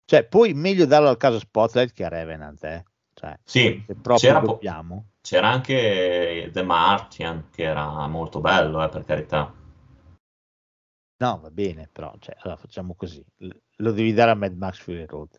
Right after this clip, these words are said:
Speaker 1: Al secondo
Speaker 2: Sì,
Speaker 1: posto
Speaker 2: vabbè.
Speaker 1: Mad Max Fury Road. Terzo posto Mad Max Fury Road.
Speaker 2: <laughs>
Speaker 1: Quarto po-, <laughs> quindi devi candidare solo Mad Max Fury Road. Però, al limite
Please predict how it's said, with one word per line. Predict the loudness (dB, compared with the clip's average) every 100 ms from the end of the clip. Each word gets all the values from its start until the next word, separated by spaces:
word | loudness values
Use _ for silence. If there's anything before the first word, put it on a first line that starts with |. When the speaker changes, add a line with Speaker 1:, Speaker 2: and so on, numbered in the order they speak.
| -16
Speaker 1:
Al | -10
secondo | -2 2 4 2
Speaker 2:
Sì, |
Speaker 1:
posto | 2 2 4
Speaker 2:
vabbè. | 0
Speaker 1:
Mad | 0 0
Max | -2 -2
Fury | -8 -10
Road. | -10 -10
Terzo | -10 -10
posto | -8 -6 -6 -8
Mad | -8
Max | -6 -8 -10
Fury | -10 -10
Road. | -8 -4
Speaker 2:
<laughs> | -4 -2 -6 -4 -6 -6 -4 -6 -6
Speaker 1:
Quarto | 0 0 0 -6
po-, | -8
<laughs> | -12 -14 -6 -4 -4 -6 -12 -14 -16 -12 -8 -8 -2
quindi | 2 6
devi | 6
candidare | 4 2 4 4 2
solo | -2 -4
Mad | -2 -2
Max | -4 -6
Fury | -6 -8
Road. | -6 -10 -2
Però, | 4 6 4 -2 -6
al | -2 0
limite | 0 -4 -8 -10 -2 -2 -2